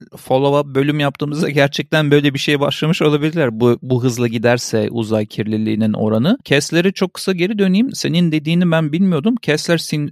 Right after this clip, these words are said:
sendromu dedikleri bin dokuz yüz yetmişlerde bir röportajında söylediği o kadar çok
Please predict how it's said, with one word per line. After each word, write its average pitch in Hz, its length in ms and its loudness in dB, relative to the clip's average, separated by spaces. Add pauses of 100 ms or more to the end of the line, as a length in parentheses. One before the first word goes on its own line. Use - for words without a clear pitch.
sendromu 151 720 2
dedikleri 117 840 0
bin 117 140 2
dokuz 117 160 0
yüz 117 40 -6
yetmişlerde 123 640 0
bir 123 120 0
röportajında 123 580 -4
söylediği 135 520 -4
o - 160 -2
kadar 160 320 0
çok 160 180 -2